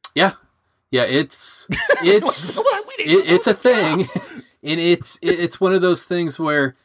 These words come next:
Speaker 1: it, it is a, a, a day in court is a whole day in court usually.
Speaker 2: <laughs>
Speaker 1: And if it's like our lab,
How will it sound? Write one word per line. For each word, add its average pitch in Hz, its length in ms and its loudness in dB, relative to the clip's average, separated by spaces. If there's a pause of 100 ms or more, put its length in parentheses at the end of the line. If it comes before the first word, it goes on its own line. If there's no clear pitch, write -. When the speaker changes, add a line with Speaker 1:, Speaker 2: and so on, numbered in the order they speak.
(100)
Speaker 1:
it, 127 280 -2
it 139 160 2
is 147 400 2
a, - 40 -8
a, 113 380 -2 (120)
a 110 40 -4 (220)
day 139 200 0
in 139 140 0
court 120 300 -2
is 104 120 -6
a 110 120 -2
whole 113 240 -4
day 113 180 -4
in 117 140 -6
court 113 300 -4
usually. 95 680 -6
Speaker 2:
<laughs> - 580 -8
Speaker 1:
And 113 500 -2 (400)
if 131 160 0
it's 139 200 0
like 147 200 4
our 156 220 4
lab, 113 580 2